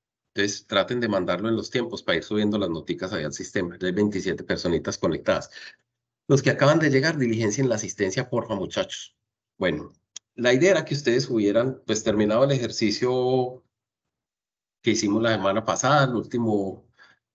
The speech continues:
la última clase, y por ahí vi un montón de, de gente escribiendo por el, por el chat de WhatsApp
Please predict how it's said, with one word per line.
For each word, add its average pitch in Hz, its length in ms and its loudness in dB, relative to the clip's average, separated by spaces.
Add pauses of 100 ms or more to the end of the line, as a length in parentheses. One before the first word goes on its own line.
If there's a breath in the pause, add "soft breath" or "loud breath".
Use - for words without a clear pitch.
(240)
la 101 140 0
última 104 360 2
clase, 151 460 2 (760 loud breath)
y 151 400 4 (540)
por 110 160 2
ahí 110 100 4
vi 123 80 2
un 131 60 4
montón 131 340 2
de, 131 100 -4 (220)
de 123 160 0
gente 123 240 -2
escribiendo 95 600 0
por 98 200 -2
el, 82 680 -2 (1040)
por 98 220 0
el 85 500 0
chat 82 260 -4
de 101 80 0
WhatsApp 98 540 -2